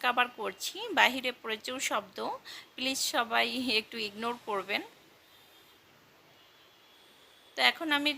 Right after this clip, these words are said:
ডিম ভুনাগুলো টেবিলে রেখে আসতেছি। আমার রান্নাবান্না শেষ, গোসল করার পরে নামাজ পড়ে কিন্তু এখন আমরা খাবার খেতে চলে এসেছি। তো আজকে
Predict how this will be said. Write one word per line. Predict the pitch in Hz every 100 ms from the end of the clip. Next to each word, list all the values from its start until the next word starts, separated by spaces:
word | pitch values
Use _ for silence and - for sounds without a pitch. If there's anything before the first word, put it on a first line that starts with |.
| 269
ডিম | 254 277
ভুনাগুলো | 285 262 262 403 -
টেবিলে | 233 240 240
রেখে | 226 226 277
আসতেছি। | 220 226 - 202 - - - - - - - - - - - - - - - - - _ -
আমার | - 247 277
রান্নাবান্না | 262 262 277 277 277 277
শেষ, | 294 247 240 359
গোসল | 240 240 - 262
করার | 247 247 247
পরে | - 233 262
নামাজ | 269 220 226 -
পড়ে | - 226
কিন্তু | 226 240 247 233
এখন | 214 262 226
আমরা | 220 226 269 -
খাবার | 220 208
খেতে | 214 247 220
চলে | 240 226 233
এসেছি। | 240 202 - 262 480 - - - -
তো | -
আজকে | 240 233 -